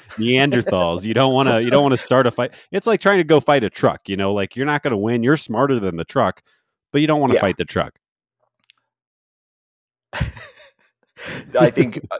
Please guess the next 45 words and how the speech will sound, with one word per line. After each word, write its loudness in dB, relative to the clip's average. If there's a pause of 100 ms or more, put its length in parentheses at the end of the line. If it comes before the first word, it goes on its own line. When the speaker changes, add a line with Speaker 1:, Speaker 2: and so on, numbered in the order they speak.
Speaker 2:
we 0
all, 8
uh, 0
this -4
might 2
be -4
the 2
most 0
truth -8
that's -4
ever -2
been -6
stated -10
in -16
this -18
podcast -14
before. -8
Speaker 1:
Yeah. 0
Speaker 2:
This -12
is -14
something -10
we -10
can -8
all 2
align -4
on. -10 (360)
Cubs 2
fans -2
are 2
like -6
trucks. -12 (460)
Uh, 2 (160)
Speaker 1:
<laughs> -10
Speaker 2:
Ben, 2
do -6
you 4
have 4
the 2
ball? 4
Can -6
I, -8
can -18
I -14
see -14
it? -8